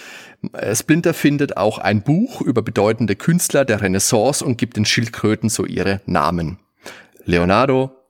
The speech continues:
Michelangelo, Donatello und Raphael.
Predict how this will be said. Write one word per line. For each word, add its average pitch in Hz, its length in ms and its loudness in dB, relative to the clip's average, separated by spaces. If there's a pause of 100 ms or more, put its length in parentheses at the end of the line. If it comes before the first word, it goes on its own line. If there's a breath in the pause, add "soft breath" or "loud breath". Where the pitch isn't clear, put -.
(280)
Michelangelo, 87 960 0 (360)
Donatello 80 720 -2 (680 soft breath)
und 85 260 -4
Raphael. 82 560 -4